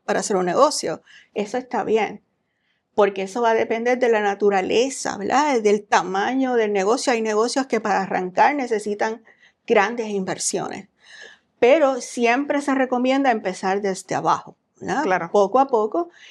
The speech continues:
Speaker 1: y viendo esa sostenibilidad. Así que el recurso que necesites, hay personas que venden hasta un auto, una propiedad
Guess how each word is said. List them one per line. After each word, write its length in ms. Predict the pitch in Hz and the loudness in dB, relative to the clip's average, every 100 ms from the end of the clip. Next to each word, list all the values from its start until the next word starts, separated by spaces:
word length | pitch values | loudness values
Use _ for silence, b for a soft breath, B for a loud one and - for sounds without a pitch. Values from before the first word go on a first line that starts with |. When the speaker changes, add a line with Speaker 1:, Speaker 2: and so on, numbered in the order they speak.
| B | B
Speaker 1:
y 140 | - 214 | 0 2
viendo 320 | 202 196 226 | 2 2 2
esa 260 | 233 254 254 | 0 0 -2
sostenibilidad. 920 | 254 254 247 240 247 254 196 165 - b b b | -4 -4 -2 0 0 2 2 0 -6 b b b
Así 340 | - 202 208 208 | -6 -6 -4 -4
que 300 | 247 240 226 | 0 0 0
el 140 | 196 | -2
recurso 440 | 208 196 403 - 285 | -2 2 2 2 -2
que 80 | 277 | -2
necesites, 800 | 269 269 262 269 277 294 294 - | 0 -2 -2 -2 0 -2 -2 0
hay 120 | 220 | 0
personas 420 | 226 330 320 403 403 | 0 -4 0 0 2
que 100 | 262 | 2
venden 260 | 240 277 | 2 -2
hasta 300 | 294 285 247 | -4 0 2
un 160 | 220 190 | 2 2
auto, 500 | 180 330 339 - 185 | 2 2 0 0 -2
una 240 | 202 226 | 0 2
propiedad 760 | 233 226 208 - 196 269 226 | 2 2 2 0 0 0 -2